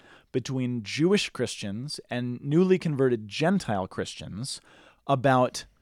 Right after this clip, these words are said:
basically the superiority or the inferiority of the other, right?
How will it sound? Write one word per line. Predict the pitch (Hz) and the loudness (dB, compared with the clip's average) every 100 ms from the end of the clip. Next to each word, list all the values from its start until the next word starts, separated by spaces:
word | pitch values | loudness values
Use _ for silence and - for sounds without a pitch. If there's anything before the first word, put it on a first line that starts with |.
| _ _ _ _ | _ _ _ _
basically | 117 156 147 143 131 131 | 4 6 6 2 2 2
the | 117 110 127 127 | 2 0 2 2
superiority | - 127 160 165 151 131 127 127 | -2 -4 0 2 4 4 4 2
or | 127 131 | 0 0
the | 120 127 - | 0 -4 0
inferiority | 170 175 160 160 143 127 127 123 107 98 95 - | 2 2 2 4 6 6 6 6 4 2 0 0
of | 120 101 95 | -2 -2 0
the | 107 | 2
other, | 95 - - - _ - | 0 -2 -10 -16 _ -4
right? | 117 123 | -2 -2